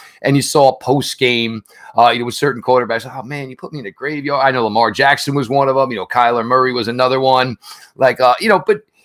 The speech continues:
and for a player like Myles, and when sometimes I think this is maybe where Myles gets misconstrued, is because he is more of a laid-back guy, because he has various interests.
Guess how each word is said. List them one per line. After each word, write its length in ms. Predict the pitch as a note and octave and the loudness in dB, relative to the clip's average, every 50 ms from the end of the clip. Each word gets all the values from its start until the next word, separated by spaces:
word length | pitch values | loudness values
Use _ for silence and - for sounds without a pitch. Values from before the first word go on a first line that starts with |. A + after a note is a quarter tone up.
| _ _ - _ - | _ _ -20 _ -6
and 260 | - G3 G#3 G#3 F#3 - | -2 0 0 0 -2 0
for 120 | G3+ A3 | 0 0
a 60 | G3+ | 0
player 220 | - F3+ G3+ A3 A#3 | 2 2 6 6 6
like 220 | A3+ G#3+ G3+ D#3 | 6 6 2 2
Myles, 480 | D#3+ E3 E3+ F3 F#3+ G3 G3 E3 C#3+ - | 2 2 2 2 2 0 -2 -4 -6 -8
and 280 | - D#3 D#3+ D3+ D3+ C#3+ | -4 -2 -2 -2 -4 -8
when 540 | - G3 F3 E3+ F#3+ G3 F#3 F3+ E3 E3+ C#3 - | -12 -12 -8 -6 -4 -4 -4 -4 -6 -8 -12 -12
sometimes 640 | - - G3+ F3+ G3 - F#3+ F#3 F3 F3 D#3+ - - - | -10 -8 -8 -8 -4 -2 0 0 0 -2 -4 -8 -6 -4
I 80 | D#3 C#3 | -4 -4
think 220 | - F3 D#3+ - | -4 -6 -10 -8
this 160 | C#3+ C#3 - | -10 -12 -10
is 100 | D#3 C#3+ | -10 -8
maybe 240 | B2+ D3 C#3+ C#3 C#3+ | -8 -8 -8 -8 -8
where 180 | C#3 C3 C#3 B2+ | -6 -4 -4 -4
Myles 460 | B2 C3 C3 C3+ C#3 C#3 C3+ B2+ - | 0 2 2 2 2 0 -2 -6 -8
gets 300 | - A2+ G#2+ - - A2+ | -8 -8 -8 -8 -8 -10
misconstrued, 880 | A#2 A#2+ A2+ - - - A2 G2+ - - - C3 B2+ G#2+ F#2 D#2 - _ _ _ _ _ - _ _ _ _ | -10 -8 -8 -10 -10 -12 -12 -12 -12 -10 -8 -6 -6 -4 -6 -8 -12 _ _ _ _ _ -20 _ _ _ _
is 240 | - C#3+ C#3+ C3+ - | -4 -4 -2 -2 -2
because 380 | - D3 C3 - D#3+ F3 F3+ D#3 | -4 -4 -4 2 2 2 2 2
he 160 | F#3+ F3+ D#3+ | 0 2 2
is 100 | D3+ B2+ | 2 2
more 180 | D3 D3 C#3+ C#3 | 2 0 0 2
of 60 | B2 | 0
a 60 | C3 | 0
laid-back 560 | B2 A#2+ A#2 B2 A#2+ F#2+ A2+ A2 G#2 G2+ - | 0 0 -2 -2 -2 0 2 2 2 0 0
guy, 260 | - G2 F#2 F#2 F#2+ | 0 0 0 0 -2
because 340 | - - G2+ - - C#3 C3+ | -4 -8 -8 -2 -2 -2 0
he 80 | D3 D3 | 0 -2
has 380 | A#2+ A2+ A#2 A#2 A#2+ B2 G#2+ | 0 2 2 2 2 0 0
various 480 | - A#2+ A2+ A2+ A2 G#2+ G#2 G2+ - - | 0 2 2 2 2 0 -4 -6 -8 -8
interests. 680 | - B2+ B2 B2+ A#2 - G#2 F#2 E2+ - - - - - | -6 -6 -6 -6 -4 -6 -8 -8 -8 -10 -12 -12 -14 -14